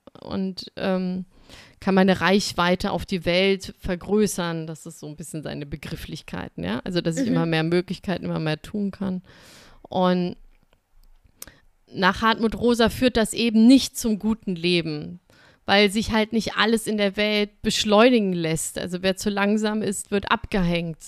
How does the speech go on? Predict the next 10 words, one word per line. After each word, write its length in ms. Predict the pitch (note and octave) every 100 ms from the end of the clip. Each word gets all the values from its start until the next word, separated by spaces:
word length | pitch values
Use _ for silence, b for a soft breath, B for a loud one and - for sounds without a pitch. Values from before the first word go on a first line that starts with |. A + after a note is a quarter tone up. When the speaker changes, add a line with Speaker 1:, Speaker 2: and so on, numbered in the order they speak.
| -
Speaker 1:
Dann 300 | F3+ E3+ E3+ b b b -
kommt 340 | G#3+ G#3 G#3
es, 160 | F#3 F3+
dann 160 | F#3+
führt 160 | F#3 F#3+
er 60 |
diesen 320 | F#3 F3+ F#3 E3+
Begriff 360 | F#3 G#3 G3+
an, 420 | - F#3 F#3 F#3 F3+ b b b _ -
Desynchronisation. 1700 | G#3+ A3 G3 A3 G#3 - A3 G#3 G#3 G3 F3 - - G3 E3+ D#3